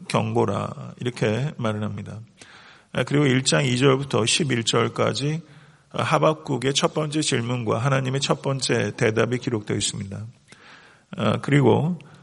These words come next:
유다 사회에 만연한 그 시대적 그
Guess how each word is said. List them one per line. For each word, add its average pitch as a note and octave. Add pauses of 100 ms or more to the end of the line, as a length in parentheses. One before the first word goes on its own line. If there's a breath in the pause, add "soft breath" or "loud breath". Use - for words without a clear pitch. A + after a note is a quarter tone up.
(220 loud breath)
유다 C#3
사회에 C#3+
만연한 C3 (100)
그 B2
시대적 D#3
그 A2